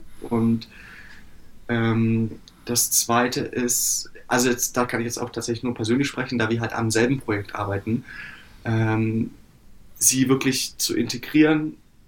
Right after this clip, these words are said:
sie, ähm, mit einzubeziehen in alle Fortschritte, sie auf dem Laufenden zu halten, ähm, ihr auch wirklich die Wertschätzung zu geben, auch, auch wenn sie zurzeit nicht so viel Zeit dafür hat.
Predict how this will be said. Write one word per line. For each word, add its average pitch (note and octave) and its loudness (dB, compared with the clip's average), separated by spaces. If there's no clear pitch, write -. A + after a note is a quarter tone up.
sie, A#2 2
ähm, A2 0
mit B2 0
einzubeziehen C3 2
in A#2 2
alle A#2+ 0
Fortschritte, B2+ -2
sie A#2 0
auf - -4
dem A#2+ 0
Laufenden A#2 2
zu A2+ -4
halten, A2 -2
ähm, G#2+ -2
ihr C#3 8
auch A#2+ 2
wirklich B2 -4
die B2 -2
Wertschätzung C3 0
zu A2+ -6
geben, A#2+ 0
auch, A#2 -4
auch - -10
wenn A#2 2
sie A2+ -4
zurzeit A#2 0
nicht B2 -6
so A2+ 0
viel A2+ -2
Zeit G2 -2
dafür G2+ -8
hat. - -2